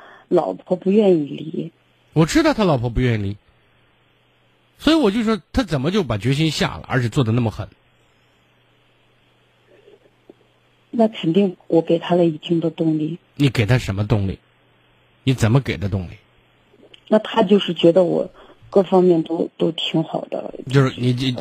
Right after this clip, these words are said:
Speaker 1: 我们两个，
Speaker 2: 工作好，
Speaker 1: 我们俩，
Speaker 2: 经济好，对不对？还能帮到他，
Speaker 1: 啊，
Speaker 2: 是吧？
Speaker 1: 对，
Speaker 2: 然后他还欣赏你。
Speaker 1: 啊。对。
Speaker 2: 然后你，在这种情况下，
Speaker 1: 而且我，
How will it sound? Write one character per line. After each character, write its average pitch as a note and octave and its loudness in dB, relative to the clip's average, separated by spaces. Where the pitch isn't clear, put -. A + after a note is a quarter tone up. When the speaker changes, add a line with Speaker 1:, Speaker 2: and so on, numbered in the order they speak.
Speaker 1:
我 F3+ 2
们 F#3+ 6
两 E3 2
个， D3+ -4
Speaker 2:
工 F#3 4
作 F3 2
好， A#2 0
Speaker 1:
我 - 0
们 E3+ 4
俩， G3+ 4
Speaker 2:
经 F3 -4
济 D#3+ 0
好， G#2 -10
对 C3+ -2
不 C3 0
对？ A#2 -2
还 G#2+ -2
能 D3 2
帮 E3 0
到 C#3+ 0
他， G2+ 2
Speaker 1:
啊， A2 -2
Speaker 2:
是 C3 0
吧？ A#2+ 2
Speaker 1:
对， F#3 2
Speaker 2:
然 C#3+ 2
后 D#3 2
他 C#3 -2
还 C#3 0
欣 D#3 0
赏 A2+ 0
你。 G2 -6
Speaker 1:
啊。 - -20
对。 E3+ 4
Speaker 2:
然 A#2+ 0
后 C#3 4
你， A#2+ -4
在 D3 2
这 E3 -4
种 D3+ 2
情 - -4
况 A3+ 4
下， F#3 0
Speaker 1:
而 D3+ -2
且 - -6
我， E4 0